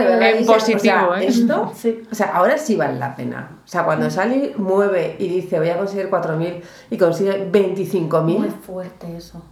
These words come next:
Speaker 1: sí, alucinante.
Speaker 2: O sea,
Speaker 1: Alucinante.
Speaker 2: yo en ese momento, o sea, me dan ganas de llorar.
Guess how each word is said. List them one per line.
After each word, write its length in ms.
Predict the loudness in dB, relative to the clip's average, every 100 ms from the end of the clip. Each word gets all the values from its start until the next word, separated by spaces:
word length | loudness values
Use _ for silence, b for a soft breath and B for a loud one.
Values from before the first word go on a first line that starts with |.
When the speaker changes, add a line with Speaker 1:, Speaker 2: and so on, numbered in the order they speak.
| -20
Speaker 1:
sí, 340 | -20 -20 -20 -20 -18
alucinante. 680 | -14 -14 -16 -14 -14 -14 -12
Speaker 2:
O 60 | -8
sea, 300 | -4 0 0
Speaker 1:
Alucinante. 240 | 0 0 2
Speaker 2:
yo 60 |
en 60 | 2
ese 160 | 2
momento, 440 | 2 2 2 2 2 2 0
o 20 |
sea, 160 | -2
me 100 | -2
dan 100 | -2
ganas 180 | -2 -2
de 80 | -2
llorar. 200 | -2 -4